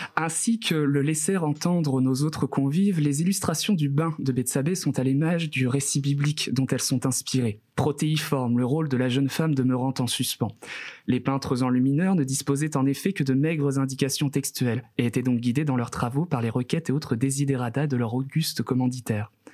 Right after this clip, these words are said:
Le sujet suscitait un engouement toujours plus prononcé. Il incombait donc aussi bien aux artistes de gloser le récit biblique que de s'adapter au goût du temps et au médium que constituait le livre d'heures.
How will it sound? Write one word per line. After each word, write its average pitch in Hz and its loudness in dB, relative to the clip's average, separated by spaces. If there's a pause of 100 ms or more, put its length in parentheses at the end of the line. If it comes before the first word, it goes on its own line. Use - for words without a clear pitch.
(540)
Le 131 2
sujet 160 2
suscitait 180 0
un 160 2
engouement 160 2
toujours 190 0
plus 175 0
prononcé. 175 0 (300)
Il 123 4
incombait 123 2
donc 160 0
aussi 135 0
bien 143 2
aux 127 2
artistes - -2
de 113 0
gloser 139 2
le 120 0
récit 117 -2
biblique 117 2 (260)
que - 2
de 135 0
s'adapter 131 0
au 123 2
goût 135 0
du 127 0
temps 156 2
et 131 2
au 113 4
médium 120 2
que 131 -2
constituait - -2
le 127 0
livre 127 0
d'heures. 101 -2